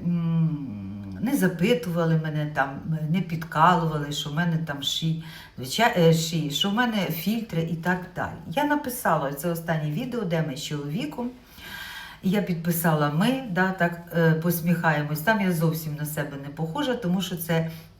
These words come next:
штучний інтелект з моєї, з нашої фотографії зробив відео. І я на тому відео ось так сиджу. А він мене розвернув на сто вісімдесят градусів,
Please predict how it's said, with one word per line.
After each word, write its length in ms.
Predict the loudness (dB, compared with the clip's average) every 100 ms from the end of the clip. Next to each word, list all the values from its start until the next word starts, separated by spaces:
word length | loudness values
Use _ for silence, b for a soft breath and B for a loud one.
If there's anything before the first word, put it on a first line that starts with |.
| -8
штучний 640 | -2 2 2 2 -2 0
інтелект 540 | 0 0 2 2 0 -8 B B B B
з 140 | -2 2
моєї, 680 | 6 6 6 4 2 -2 -2
з 100 | 4
нашої 460 | 6 6 2 -6
фотографії 840 | -6 -2 0 4 6 4 2 -4 -2
зробив 560 | 0 0 2 0 -2 -4
відео. 640 | 0 2 0 -2 -6 -4
І 60 | 0
я 140 | 2
на 80 | 2
тому 260 | 2 -2 -2
відео 360 | -2 -2 0
ось 160 | 0 2
так 240 | 2 2
сиджу. 540 | 0 -6 -4 -2 -2 -4 B B B
А 80 | 0
він 200 | 2 2
мене 220 | 4 4
розвернув 680 | 4 0 0 0 0 -2 2
на 300 | 4 4 B B B B -8 -4
сто 260 | 0 2
вісімдесят 680 | 2 0 -2 -2 -2 0 2
градусів, 720 | 6 6 6 0 -4 -4 -6